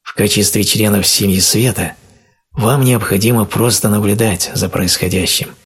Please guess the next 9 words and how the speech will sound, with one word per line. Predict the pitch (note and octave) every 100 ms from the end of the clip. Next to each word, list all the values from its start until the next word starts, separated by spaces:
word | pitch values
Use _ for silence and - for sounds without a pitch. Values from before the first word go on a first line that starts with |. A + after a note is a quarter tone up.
| _ _ _
зная | - F#2+ A2 B2 G#2+
о |
том, | F#2+ A#2 G#2
что | - - -
хаос | F2+ A#2 G#2+ -
и |
смятение | F#2 - F2+ - B2 G2+ - - - _ _ _ _
должны | G2 G2 G#2
наступить | F#2+ F#2+ - F#2 - B2+ -